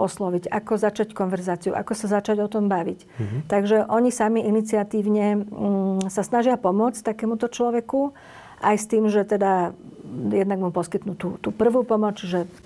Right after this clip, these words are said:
Speaker 1: porozprávajme sa o tom, čo ťa trápi,
Speaker 2: Mhm.
Speaker 1: a jednak, keď je to, e,
Speaker 2: Vážnejšie.
Speaker 1: náročnejšie,
Speaker 2: Mhm.
Speaker 1: vážnejšie, tak vedia, kam ho môžu odkázať, e,
Speaker 2: Ďalej.
Speaker 1: vyhľadať účinnejšiu pomoc. E, v týchto krajinách, čo som spomenula, to funguje tak, že veľké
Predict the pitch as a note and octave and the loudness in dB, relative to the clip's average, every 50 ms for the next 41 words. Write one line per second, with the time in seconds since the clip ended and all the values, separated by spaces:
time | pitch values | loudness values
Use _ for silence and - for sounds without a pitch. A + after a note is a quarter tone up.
0 | - - G#3 G3 G#3+ G#3+ G#3+ A#3 G#3 G#3 G#3 G#3 G#3 G#3 G3+ G#3 G#3+ G3 G3+ G3+ | -6 -2 0 0 0 0 0 0 0 2 2 2 0 0 0 0 0 0 0 0
1 | - G#3 G#3 - - G3 - G3+ G#3 G#3 G3+ G3 G3 - A#3 G#3+ A3 - - - | 0 -2 -4 -4 -4 -4 -4 -2 0 0 0 0 0 0 -2 -4 -4 -6 -6 -4
2 | B2 B2 C3+ D#3 F#3+ F#3+ G3 G3 G3 G3+ G3+ G3+ G3 G3 G3 F#3+ - F#3 - - | -2 -2 0 0 2 4 4 4 4 4 2 2 2 0 -2 -4 -6 -10 -6 -2
3 | F#3 E3+ E3 E3 - - G3+ F#3+ F3+ F3+ F3+ F3+ F3 E3+ - F#3+ F3 F3 - F#3 | -2 -2 -2 -4 -8 -2 0 0 2 2 2 2 0 0 0 -2 -2 -2 -2 -4
4 | - - - - - - - G3 G3 F#3+ G#3 F#3+ - F#3 F#3+ G#3 G#3+ A#3 G#3 G3+ | -8 -12 -14 -16 -12 -10 -6 -6 -4 -4 -2 0 2 4 4 4 4 4 2 2
5 | - A#3 A3 G#3 G3 F#3 - A3 G#3 G3 G3 F#3+ F#3 G3+ G#3 G3 - - G3+ F#3 | 2 2 2 2 0 0 0 2 4 4 4 2 2 0 -2 -4 -2 -2 -2 -2
6 | F#3+ - - - - - - - - G3+ E3+ F#3+ G3 G3+ G3+ G3 F3+ F#3 G3 F#3 | -2 -2 -8 -20 -20 -20 -16 -10 -6 -2 0 2 2 4 4 2 0 0 -2 -2
7 | F3+ F#3 F#3+ F#3+ F#3+ F#3 F#3+ F#3 F3+ E3+ F#3 F#3 F3+ F3+ - F3+ F#3 - - F3+ | 0 0 0 2 2 2 0 0 -2 -2 0 0 2 2 0 0 -2 -2 -2 -2
8 | F3 F3 E3+ F#3 F3 E3+ E3 - - - E3+ D#3+ E3 E3 F3+ F3+ D#3+ - - - | -2 0 0 -2 -2 -2 -4 -6 -4 -2 0 0 0 0 -2 -6 -8 -12 -16 -14
9 | - - - F2 D2+ C#2 - F#3+ F3+ G3+ G3 G3+ G3+ F#3+ G3 F3+ F#3+ F#3+ F#3 - | -8 -6 -4 -2 -2 -2 0 0 2 2 2 2 2 2 2 0 -2 -4 -2 -2
10 | F#3 F#3 F3+ F3+ F3 - F#3+ F3+ - F#3 F3 E3+ D#3+ D#3+ - - - - - - | -2 0 0 0 0 -2 -2 -2 0 -2 -2 -2 -4 -8 -12 -18 -20 -20 -20 -20
11 | - - - - - - - - - - G#3+ G3+ G3+ F#3 - - C#4 C4+ - - | -20 -20 -20 -20 -20 -20 -16 -8 -4 -2 0 0 0 -2 -2 -2 -2 -2 0 0
12 | D4+ D#4 A3 G3+ G3 G#3 A3 A#3 A3+ - A#3 - B3+ A3 - - G#3 G3 G3+ G#3 | 0 2 4 4 4 4 2 0 0 -2 -2 -2 -2 -4 -2 -2 0 0 2 2
13 | A3 A3 A3+ A3 A3 G3+ - - G#3+ G#3+ G#3 A3 A3 A3 A3 G#3 G3+ G3 E3+ - | 2 2 2 0 0 -2 -2 0 0 2 2 2 2 2 0 -2 -2 -2 -2 0
14 | G3+ G3 G3 G3 F#3+ F3+ F3+ F3+ G#3 G#3+ A#3+ B3 B3 - A#3+ A3+ G#3+ G#3 G3+ G3 | 0 0 2 0 0 -2 0 2 4 4 2 2 0 -2 -2 0 2 2 2 0
15 | G3+ F#3+ G3 | 0 0 -2